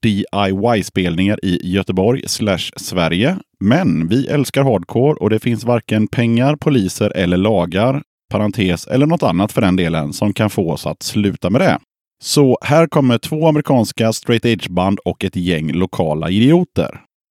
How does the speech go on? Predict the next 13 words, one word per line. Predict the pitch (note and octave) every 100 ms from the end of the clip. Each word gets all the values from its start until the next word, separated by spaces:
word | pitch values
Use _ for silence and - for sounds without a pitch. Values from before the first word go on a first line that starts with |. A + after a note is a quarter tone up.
| -
Moral | C3 D3+ C#3+ C#3+ C#3+
Panic | - F2+ E2+ E2+
presenterar | - G2 F#2+ F2 C#2 G1+ G1+ - _ _ _ -
Protester, | C#3 C#3+ G2+ F2+ - C#2+ - - _ G#2+
Washington | G#2+ A2+ G2+ G#2+ F#2
D | F#2+ F2
C, | - B2 C#3 -
U | F#3+ E2
S | D3 B2+
A. | A2 _ _ _ _
Det | -
låter | A#2+ A#2+ -
hårt, | G#2+ C#3+ F3 F3+ -